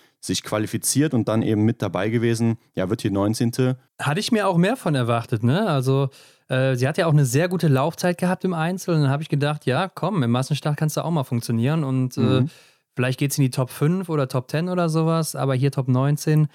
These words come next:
Speaker 2: Ja, was heißt Top neunzehn, kann man schon gar nicht mehr sagen. Hier Platz neunzehn.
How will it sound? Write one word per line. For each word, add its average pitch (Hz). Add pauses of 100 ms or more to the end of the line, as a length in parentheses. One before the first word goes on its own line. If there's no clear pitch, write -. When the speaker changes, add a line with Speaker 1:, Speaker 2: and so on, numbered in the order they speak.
(380)
Speaker 2:
Ja, -
was 104
heißt 113
Top -
neunzehn, 120
kann 123
man 117
schon 117
gar 120
nicht 117
mehr 110
sagen. 117
Hier 123
Platz -
neunzehn. 131